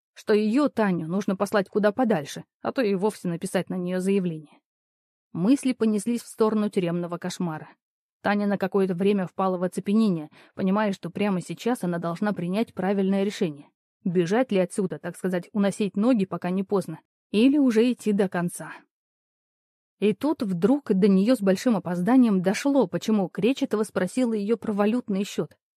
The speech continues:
Валютный. Само это слово отливало золотом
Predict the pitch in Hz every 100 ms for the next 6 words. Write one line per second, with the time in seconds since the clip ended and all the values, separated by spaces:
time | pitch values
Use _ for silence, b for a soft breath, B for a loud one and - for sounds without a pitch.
0 | _ - 175 196 233 269 - 156 _ _
1 | _ _ _ - 180 214 240 208 - 240
2 | 277 185 - 185 226 226 180 175 269 214
3 | 180